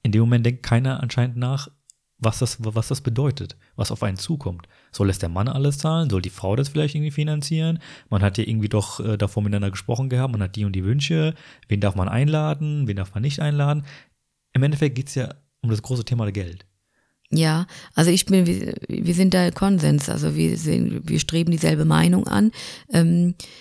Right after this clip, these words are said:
Speaker 2: m-, nehmen wir mal ein Beispiel, der Mann, ähm, ist derjenige, der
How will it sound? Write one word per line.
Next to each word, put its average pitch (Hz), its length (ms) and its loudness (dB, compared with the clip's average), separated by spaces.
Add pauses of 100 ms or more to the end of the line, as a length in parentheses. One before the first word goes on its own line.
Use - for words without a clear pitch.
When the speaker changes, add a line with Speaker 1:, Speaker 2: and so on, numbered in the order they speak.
(580)
Speaker 2:
m-, - 280 0
nehmen 180 240 6
wir 214 80 6
mal 170 160 4
ein 160 80 2
Beispiel, 208 720 0
der 185 140 -2
Mann, 180 640 0
ähm, 165 580 -4 (1040)
ist - 280 0
derjenige, 170 680 2
der 151 580 -2